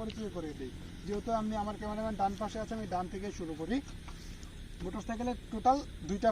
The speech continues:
ব্রেক থাকে, একটা থাকে ডান হাতে, একটা থাকে ডান পায়ে। ডান পাশের কাজ হচ্ছে শুধু ব্রেকিংয়ের কাজ, বাম পাশে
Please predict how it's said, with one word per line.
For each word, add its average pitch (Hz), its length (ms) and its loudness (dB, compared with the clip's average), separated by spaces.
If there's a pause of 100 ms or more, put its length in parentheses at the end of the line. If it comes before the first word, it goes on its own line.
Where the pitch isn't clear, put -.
ব্রেক 208 160 0 (100)
থাকে, - 200 -8 (760)
একটা 208 220 0
থাকে 214 180 4 (320)
ডান 190 140 6 (100)
হাতে, 196 220 6 (340)
একটা 190 220 0
থাকে 196 160 0 (100)
ডান 190 120 6 (120)
পায়ে। 180 200 6 (680)
ডান 196 220 6
পাশের 220 280 0
কাজ 226 160 6
হচ্ছে 240 220 -2
শুধু 220 220 0
ব্রেকিংয়ের 190 400 0
কাজ, 160 160 0
বাম 180 160 2
পাশে 202 160 -4